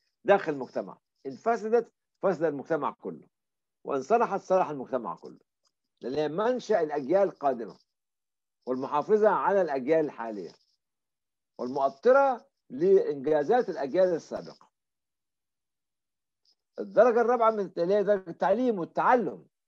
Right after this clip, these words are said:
التعليم والتعلم، العلم، يعني هو العلم هو الأساس كل شيء. العلم بكافة أنواع العلم والتعليم. تعلم.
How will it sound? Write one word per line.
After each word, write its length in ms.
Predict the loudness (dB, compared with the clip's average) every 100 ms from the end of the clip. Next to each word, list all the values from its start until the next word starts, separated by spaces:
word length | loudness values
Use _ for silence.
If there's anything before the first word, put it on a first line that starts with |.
| _ _ _ _ _
التعليم 500 | -6 -4 -2 -2 -4
والتعلم، 840 | -4 0 2 2 0 -6 -12 -16 _ -2
العلم، 520 | 2 2 2 -6 -8
يعني 320 | -8 -6 -6
هو 40 | -6
العلم 300 | -6 -6 -2
هو 200 | 2 2
الأساس 640 | 2 -2 2 4 4 0
كل 240 | -6 -6
شيء. 260 | -8 -14 -20 _ _ _ _ _ _ _ _ _ _ _ _ _
العلم 500 | -12 -6 -4 -2 -6
بكافة 640 | -6 2 4 4 0 -8 -4
أنواع 300 | 0 0 0
العلم 320 | -6 -10 -14
والتعليم. 540 | -20 -10 -8 -8 -10 -20 _ _ _ _ _ _
تعلم. 460 | 0 2 0 -6